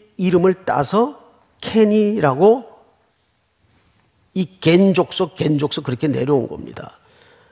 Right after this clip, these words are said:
자, 그런데 문제는 뭐냐면 이 집안이 시스라와 협업의 집안이에요.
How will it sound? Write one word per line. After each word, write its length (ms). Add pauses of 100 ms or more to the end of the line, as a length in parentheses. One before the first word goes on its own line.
(140)
자, 400 (880)
그런데 340
문제는 500
뭐냐면 760 (840)
이 260
집안이 680
시스라와 920 (200)
협업의 540
집안이에요. 840